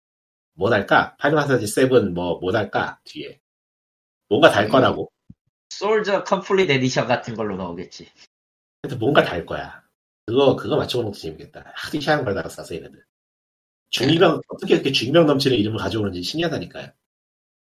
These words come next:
Speaker 2: 아.
Speaker 3: 라이프 스트림 에디션? <laughs>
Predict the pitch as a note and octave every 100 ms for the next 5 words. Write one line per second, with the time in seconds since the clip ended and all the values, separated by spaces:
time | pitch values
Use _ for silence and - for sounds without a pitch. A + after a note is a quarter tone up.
0 | _ - E2+ - G#2 C3+ D3 C#3 - C#3
1 | B2+ A2 F#2+ - B2 - C3+ - - -
2 | -